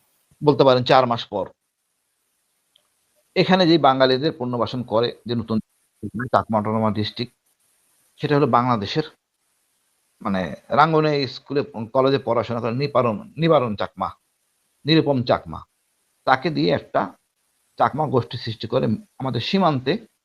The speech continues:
তাদের উদ্দেশ্য ছিল মিজোরা যাতে বাংলাদেশে আসতে না পারে,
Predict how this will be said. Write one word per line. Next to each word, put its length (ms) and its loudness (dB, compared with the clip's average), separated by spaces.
তাদের 280 2
উদ্দেশ্য 300 -2
ছিল 200 -2
মিজোরা 420 6
যাতে 180 2
বাংলাদেশে 380 -2
আসতে 260 -8
না 140 -4
পারে, 300 -10